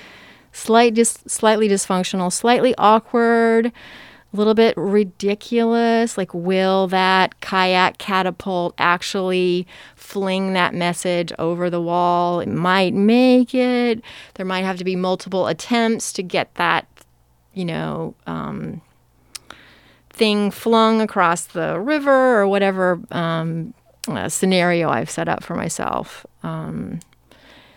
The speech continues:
so I guess that also sets up opportunities for me as a human to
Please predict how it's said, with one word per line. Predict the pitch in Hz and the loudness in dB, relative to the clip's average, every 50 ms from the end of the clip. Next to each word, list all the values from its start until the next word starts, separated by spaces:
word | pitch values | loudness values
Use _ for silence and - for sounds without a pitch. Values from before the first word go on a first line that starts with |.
| _ _ _ | _ _ _
so | - - - - - 214 202 196 | -12 -8 -6 -2 0 2 4 6
I | 196 196 | 6 4
guess | 202 208 254 269 - - _ | 6 6 4 4 4 -2 _
that | - 202 196 196 196 196 190 - - | 0 2 4 4 4 4 2 2 2
also | 170 180 175 175 - 185 | 0 0 0 0 -2 -4
sets | 170 - - 175 165 160 - - | -4 -2 -2 -4 -4 -4 -4 -2
up | 170 160 160 156 - _ _ _ - _ _ _ _ _ _ _ _ _ _ _ _ _ _ _ _ _ _ _ _ - | -2 0 0 -2 -4 _ _ _ -20 _ _ _ _ _ _ _ _ _ _ _ _ _ _ _ _ _ _ _ _ -2
opportunities | - 175 165 - 175 - - 202 185 180 180 175 170 170 165 165 165 165 - | -2 -2 0 -2 -6 -6 -2 -2 -2 0 0 -2 -2 -2 -2 -2 -4 -6 -8
for | - - - 175 170 165 | -12 -10 -6 -6 -4 -2
me | 165 165 170 170 175 175 170 170 | -2 -2 -2 0 0 0 0 0
as | 170 170 170 - | -2 -2 -4 -4
a | 165 180 | -4 -6
human | 175 - - 208 202 196 185 175 170 170 170 165 165 165 | -6 -6 -4 -2 0 0 0 -2 -2 -2 -2 -2 -4 -4
to | - - - - 170 165 160 160 160 156 156 156 160 | -6 -8 -8 -6 -4 -4 -4 -2 -4 -2 -4 -4 -6